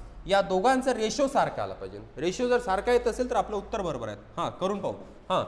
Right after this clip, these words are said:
बे चोक आठ, बे साती चौदा, हां, चार चोक सोळा, चार सत्त अठ्ठावीस. आला का रेशो सारखा? four is to seven, four is to seven. यालाच म्हणतात मित्रांनो प्रमाणात.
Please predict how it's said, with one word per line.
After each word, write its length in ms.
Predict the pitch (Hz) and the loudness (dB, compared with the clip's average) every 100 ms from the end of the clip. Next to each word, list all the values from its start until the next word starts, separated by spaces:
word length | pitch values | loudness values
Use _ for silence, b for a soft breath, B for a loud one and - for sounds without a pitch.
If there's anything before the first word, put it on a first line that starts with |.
| - - - | -4 -16 -4
बे 220 | 170 185 | -2 0
चोक 280 | 185 214 214 - - | 2 0 0 -8 -6
आठ, 240 | 175 175 127 - - 147 | 2 4 2 -4 -14 -4
बे 140 | 180 | -2
साती 380 | 180 185 208 214 - - - | 0 0 -2 -8 -10 -10 0
चौदा, 280 | 180 165 135 | 2 4 2
हां, 420 | 107 180 202 110 - - - - - | 0 0 0 0 -6 -16 -18 -18 -2
चार 240 | 175 180 | 4 4
चोक 320 | 180 208 226 220 - - | 4 -2 -4 -4 -14 -18
सोळा, 400 | - 220 214 - 104 - - - | -8 -2 2 2 0 -10 -8 0
चार 220 | 180 190 | 2 2
सत्त 240 | 196 202 190 - - | 0 0 -2 -2 -8
अठ्ठावीस. 400 | 151 - 196 180 | -4 2 2 2
आला 240 | 147 156 226 | 2 4 6
का 120 | 262 | 6
रेशो 240 | 262 262 | 6 2
सारखा? 340 | 233 202 190 175 180 | 0 2 2 2 0
four 140 | 202 | 0
is 120 | 196 | -2
to 220 | - 196 185 | -6 -6 -2
seven, 220 | 208 254 | 0 -2
four 180 | 190 190 | -2 -4
is 120 | 185 | -6
to 100 | 190 | -6
seven. 140 | 190 170 | -6 -2
यालाच 300 | 151 196 180 | 2 4 2
म्हणतात 220 | 170 165 | -4 -8
मित्रांनो 300 | 165 160 180 | -8 -8 -8
प्रमाणात. 720 | 165 139 135 123 113 151 | -4 -2 -2 -2 0 4